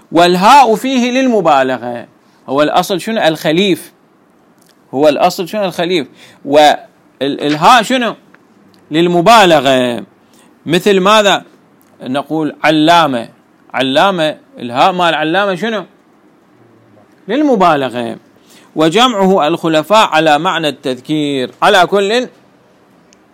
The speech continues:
إلى آخر كلامه. وفي المصباح المنير الجزء الأول صفحة مية وثمانية وسبعين يقول: "استخلفته جعلته خليفة".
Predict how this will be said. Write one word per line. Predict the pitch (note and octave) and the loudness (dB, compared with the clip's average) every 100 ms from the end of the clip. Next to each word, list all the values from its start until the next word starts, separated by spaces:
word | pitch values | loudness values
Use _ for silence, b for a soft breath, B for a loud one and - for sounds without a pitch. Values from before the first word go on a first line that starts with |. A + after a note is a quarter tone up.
| _ _ _ _ _ - | _ _ _ _ _ -4
إلى | E3+ | 2
آخر | F#3+ F#3 F3 D#3+ | 2 2 0 -2
كلامه. | C#3+ C3+ B2+ A#2 A2+ A2 - _ _ _ b b b b | -4 -4 -4 -6 -10 -14 -20 _ _ _ b b b b
وفي | D#3+ E3 G3+ | 0 2 2
المصباح | F#3+ F#3+ F#3+ A#3 G#3 | 0 -2 2 2 4
المنير | A3 G3+ G3+ A#3 G3+ - | 2 0 -2 -2 -2 -2
الجزء | E3 D#3+ F#3+ F#3 | -4 -2 -4 -2
الأول | F3 G3+ F3+ D#3 | 0 2 2 0
صفحة | F3+ E3+ E3+ | -4 -4 -6
مية | D#3+ F3 E3+ | -6 -4 -4
وثمانية | D3 - - D#3+ D#3 D#3 D3+ | -4 -8 -8 -2 -2 -2 -6
وسبعين | D#3 C#3+ D#3+ A3 F3+ | -6 -8 -6 -4 -4
يقول: | D#3 G3+ G3+ | -4 -4 -4
"استخلفته | D#3+ - E3+ D3 D#3 D#3 - E3+ F#3 G#3+ | -6 -6 -4 -4 -2 -2 -2 -6 -4 -4
جعلته | D#3+ D#3 G3+ G3+ A3 G3+ | -4 -2 -4 -2 -4 -4
خليفة". | D#3 D3+ F3 D#3 B2+ B2+ A#2 | -4 -4 -4 -4 -6 -6 -8